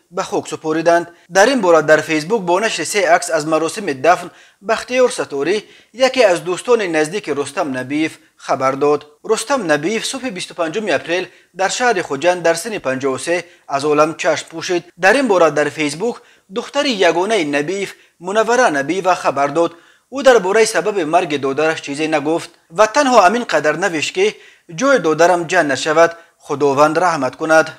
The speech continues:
Рустам Набиев, ки аз рӯи касб табиб буд, солҳои зиёде роҳбарии ширкати маводи сӯхти Зуҳробод Газпромнефт Таҷикистон баъдан дар заминаи ҳамин ширкати Набиев рӯи кор омад.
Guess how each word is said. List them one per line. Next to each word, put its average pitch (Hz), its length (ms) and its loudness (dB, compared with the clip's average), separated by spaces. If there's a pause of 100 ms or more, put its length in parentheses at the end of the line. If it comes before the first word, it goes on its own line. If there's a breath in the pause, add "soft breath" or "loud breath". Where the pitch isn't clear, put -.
(140)
Рустам 220 420 -2
Набиев, 202 340 0
ки 226 80 0
аз 208 140 0
рӯи 247 220 -2
касб 214 280 -4 (140)
табиб 175 340 -6
буд, 202 180 0 (300 soft breath)
солҳои 233 540 2
зиёде 202 460 2 (300 loud breath)
роҳбарии 226 520 4
ширкати 190 320 -6
маводи 175 400 0
сӯхти 185 440 -8 (380 soft breath)
Зуҳробод 170 600 0 (240)
Газпромнефт 240 680 2
Таҷикистон 151 600 -2
баъдан 151 360 4
дар 170 160 6
заминаи 196 400 0
ҳамин 202 240 2
ширкати 160 380 -8
Набиев 139 460 -4 (280 soft breath)
рӯи 196 260 -2
кор 160 220 0
омад. 165 300 4